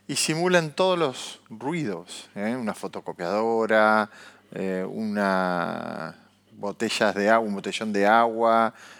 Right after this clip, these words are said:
eh, ruido a teclado, eh, estornudos, eh, todas las cuestiones que con esta pandemia y con este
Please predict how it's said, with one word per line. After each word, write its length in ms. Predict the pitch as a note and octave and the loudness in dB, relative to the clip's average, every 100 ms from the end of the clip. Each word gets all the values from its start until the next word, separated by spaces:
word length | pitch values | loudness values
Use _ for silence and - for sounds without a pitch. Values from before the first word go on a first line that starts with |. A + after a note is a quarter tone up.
| - | -14
eh, 280 | F2 F#2+ F#2 | -6 -2 -2
ruido 320 | F#2 A2+ G#2+ | -4 -4 -2
a 60 | G2 | -2
teclado, 1000 | - F#2 G#2+ B2 A#2+ A2+ A2 A2 G#2+ G#2+ - - _ | -2 -4 2 4 6 4 0 -2 -2 -4 -10 -20 _
eh, 220 | - F#2+ F2+ | -6 -2 -2
estornudos, 1120 | - - G#2+ G#2 B2+ B2+ B2 A#2+ A#2+ A#2 - - - _ | -2 -4 -4 -2 0 0 2 0 0 -4 -12 -18 -20 _
eh, 180 | - A2 G2 | -4 -2 -2
todas 240 | - D#3 D3 | 2 6 8
las 300 | C3+ A#2+ G#2+ | 8 6 4
cuestiones 600 | - A2 - C#3+ D#3 C#3+ | -2 -4 -2 -2 -2 -2
que 500 | - C#3+ D#3+ F3 G#3+ _ _ _ _ _ _ _ _ - | 0 2 4 2 -2 _ _ _ _ _ _ _ _ -4
con 200 | B2+ C3+ | 0 0
esta 220 | C#3 C3+ | 4 4
pandemia 600 | B2 C3 D3+ C3 C3 C3 | 4 4 2 2 -2 -4
y 60 | |
con 180 | G#2+ G#2+ | -8 -4
este 800 | G#2+ - A#2+ G#2+ G2+ F#2+ F#2 F#2 | -4 -2 0 2 2 0 -4 -10